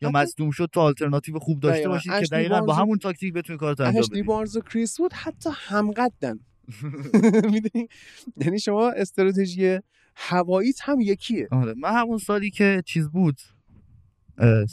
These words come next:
Speaker 1: هفتم شدم، من رفتم با اینا یه کریر فیفا رفتم و بازی کردم همین
Speaker 2: مهم.
Speaker 1: بازی رو. دقیقاً همین کار می‌کردم، خیلی خوب بود، قهرمان شدیم
Speaker 2: آره.
Speaker 1: و استاد سموکس و جهانبخش داشتن، جهانبخش رو گرفته بودم،
Speaker 2: آها.
Speaker 1: می‌ذاشتم وینگر راست.
Speaker 2: درست.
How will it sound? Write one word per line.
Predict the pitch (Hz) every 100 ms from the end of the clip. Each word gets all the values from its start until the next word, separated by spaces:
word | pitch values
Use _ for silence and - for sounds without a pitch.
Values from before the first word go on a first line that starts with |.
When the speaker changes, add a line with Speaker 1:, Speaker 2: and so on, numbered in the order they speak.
| -
Speaker 1:
هفتم | 139 - 147
شدم، | 156 180
من | 190
رفتم | 190 - 170
با | 151
اینا | 147 151
یه |
کریر | 143 127 127
فیفا | 117 113 117
رفتم | 120 135
و | 117
بازی | 107 107
کردم | 107 98 92
همین | 92 127
Speaker 2:
مهم. | 117
Speaker 1:
بازی | 101
رو. | 90 92 - _ _
دقیقاً | 123 131 143
همین | 165 170 165
کار | 180
می‌کردم، | 165 139 185
خیلی | 190 180 165
خوب | - 180
بود، | 185
قهرمان | 156 143 147
شدیم | 170 170 120
Speaker 2:
آره. | 143 131 - - - _ -
Speaker 1:
و |
استاد | 120 - 156 151
سموکس | 151 135 131 147 -
و | 120 104 - _ _ 113
جهانبخش | 120 120 127 139 -
داشتن، | 135 - 135
جهانبخش | 123 113 127 -
رو |
گرفته | 120 107 -
بودم، | 113
Speaker 2:
آها. | 113 123
Speaker 1:
می‌ذاشتم | 117 110
وینگر | 107 104 98
راست. | 92 104 -
Speaker 2:
درست. | 113 107 -